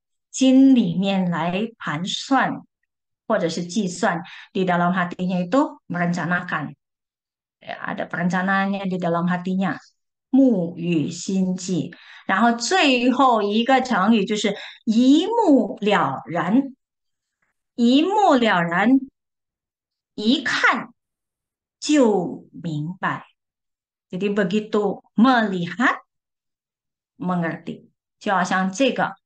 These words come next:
哎，我看，我看到这个木字，一目了然。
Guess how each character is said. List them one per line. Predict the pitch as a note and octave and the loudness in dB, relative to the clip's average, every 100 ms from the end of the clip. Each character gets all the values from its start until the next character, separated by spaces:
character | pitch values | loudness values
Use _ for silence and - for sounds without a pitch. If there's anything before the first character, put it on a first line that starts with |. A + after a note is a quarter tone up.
| _ - | _ -2
哎， | D4+ - - | -2 -2 -4
我 | G#3 | -2
看， | B3+ C4 B3+ | 2 2 0
我 | A#3 G#3 | 0 0
看 | G#3+ C#4 | 2 4
到 | C4+ | 4
这 | C4+ C4 | 4 0
个 | A#3 A3 | 0 2
木 | A#3+ D4+ C4 | 4 6 4
字， | A3+ B3 - - - - | 2 0 0 -6 -16 -8
一 | G3+ A3 | 0 4
目 | C#4 G#3+ | 4 4
了 | F3+ D#3+ | 0 -4
然。 | D#3 E3+ | -8 -10